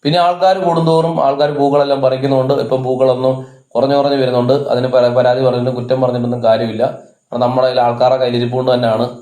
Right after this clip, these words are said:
ഇങ്ങനെ സംഭവിക്കുന്നത്. അപ്പൊ നമ്മള് പോയിട്ട് പൂക്കളൊന്നും പറിച്ചില്ല. കാരണം ഞങ്ങള് പൂ മേടിച്ചോണ്ടാണ് പോയത്. നമ്മൾ ആ പൂ വെച്ചിട്ടാണ് ഷൂട്ട് ചെയ്തിരിക്കുന്നത്. പിന്നെ ഒന്നോ രണ്ടോ പൂ പറിച്ചു കഴിഞ്ഞാൽ അവിടെ അത്ര ആൾക്കാർ വരുമ്പം പിന്നെ പൂക്കളൊന്നും കാണത്തില്ല.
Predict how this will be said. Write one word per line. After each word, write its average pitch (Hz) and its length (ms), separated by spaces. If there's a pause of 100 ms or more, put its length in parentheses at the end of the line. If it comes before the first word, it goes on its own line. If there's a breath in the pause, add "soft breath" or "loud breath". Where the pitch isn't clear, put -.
(140)
ഇങ്ങനെ 113 200
സംഭവിക്കുന്നത്. 113 880 (460)
അപ്പൊ 139 160
നമ്മള് 156 300
പോയിട്ട് 170 240
പൂക്കളൊന്നും 147 360
പറിച്ചില്ല. 127 420
കാരണം 120 420
ഞങ്ങള് 131 480
പൂ 123 260
മേടിച്ചോണ്ടാണ് 120 600
പോയത്. 110 380
നമ്മൾ 117 200
ആ 120 60
പൂ 120 240
വെച്ചിട്ടാണ് 110 400
ഷൂട്ട് 104 220
ചെയ്തിരിക്കുന്നത്. 98 460
പിന്നെ - 760
ഒന്നോ 147 180
രണ്ടോ 160 200
പൂ 151 200
പറിച്ചു 143 200
കഴിഞ്ഞാൽ 147 360 (300)
അവിടെ 139 200 (340)
അത്ര 123 200
ആൾക്കാർ 151 480
വരുമ്പം 139 260
പിന്നെ 135 160
പൂക്കളൊന്നും 127 460
കാണത്തില്ല. 113 580